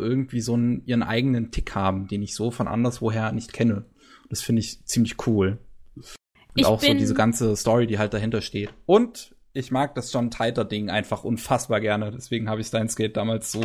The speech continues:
Speaker 1: gemocht. Ich mochte diese, ich mochte diese Sta-, John Titor-Geschichte. Das ist ja,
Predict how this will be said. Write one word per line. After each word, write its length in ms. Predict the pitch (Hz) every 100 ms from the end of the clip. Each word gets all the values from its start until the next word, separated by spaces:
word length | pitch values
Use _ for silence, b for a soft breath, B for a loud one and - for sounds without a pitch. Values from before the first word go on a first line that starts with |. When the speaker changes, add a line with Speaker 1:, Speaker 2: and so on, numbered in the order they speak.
| 110
Speaker 1:
gemocht. 320 | - 117 110 -
Ich 100 | -
mochte 240 | 127 -
diese, 260 | 117 113 113 B B B
ich 80 | -
mochte 220 | 127 -
diese 160 | 110 113
Sta-, 260 | - 117
John 220 | 98 120 113
Titor-Geschichte. 720 | 117 113 120 107 - 110 110
Das 140 | 113
ist 120 | 110 101
ja, 300 | 110 107